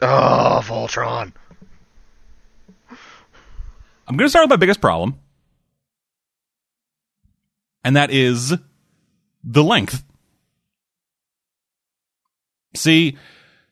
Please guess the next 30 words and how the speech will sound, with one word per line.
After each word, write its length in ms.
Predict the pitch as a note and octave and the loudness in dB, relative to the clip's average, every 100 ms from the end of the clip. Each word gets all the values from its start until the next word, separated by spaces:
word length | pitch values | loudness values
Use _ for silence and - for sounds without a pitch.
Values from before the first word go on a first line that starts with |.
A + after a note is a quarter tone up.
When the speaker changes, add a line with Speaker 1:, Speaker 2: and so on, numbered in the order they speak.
| _ _ _ _ _ _ _ _ | _ _ _ _ _ _ _ _
Speaker 2:
so 140 | - D3+ | -4 2
Voltron 260 | A#3 A3+ | 4 4
Season 220 | G3+ E3 D3+ | 2 2 2
three. 180 | G#2 | 0
This 220 | D#2 A#2+ B2 | 2 2 2
is 100 | A2 | 2
the 260 | A#2+ A2+ | 2 2
new 340 | A2+ D3 C#3 C3+ | 4 4 4 2
Voltron, 680 | C3+ B2+ C3+ C3+ C3 B2 G#2 | 0 0 0 2 0 -4 -4
uh, 260 | G2 F#2+ | -2 0
Legendary 340 | G2 A#2 B2+ A#2 | 0 2 2 0
Defender 320 | - B2+ A#2 | 0 0 0
series 420 | C#3 C3 B2 A#2+ | 2 2 2 0
from 460 | - A#2 G#2+ G#2 F#2 _ - | 0 2 2 0 -2 _ -14
DreamWorks, 560 | G2+ C3 C#3+ C#3 C3 - | -2 2 4 4 2 -4
uh, 200 | G#2+ F2+ | -6 -4
Studio 320 | - C3+ A#2+ | 0 0 2
Mir, 400 | A2 B2 B2 A2+ - _ _ _ _ _ F#2+ | 0 0 0 -4 -14 _ _ _ _ _ -4
and 120 | G2 | -2
Netflix. 440 | A#2 B2 A#2 - _ _ _ _ _ _ _ _ A2+ | -2 -2 -4 -10 _ _ _ _ _ _ _ _ -2
And 680 | A#2 A2 G#2+ G#2+ G#2 F#2+ - _ _ _ _ _ _ _ _ _ _ _ _ _ _ _ _ _ | 0 0 0 0 -2 -4 -8 _ _ _ _ _ _ _ _ _ _ _ _ _ _ _ _ _
a 40 | C#3+ | 0
problem 200 | B3+ C4 | 4 4
I 60 | |
had 220 | G3+ F#3+ E3+ | 4 2 2
with 80 | |
Season 260 | - D3+ C#3 | 2 4 4
one 140 | C#3 | 4
and 80 | B2 | 2
two 260 | A2+ F#2 | -2 -4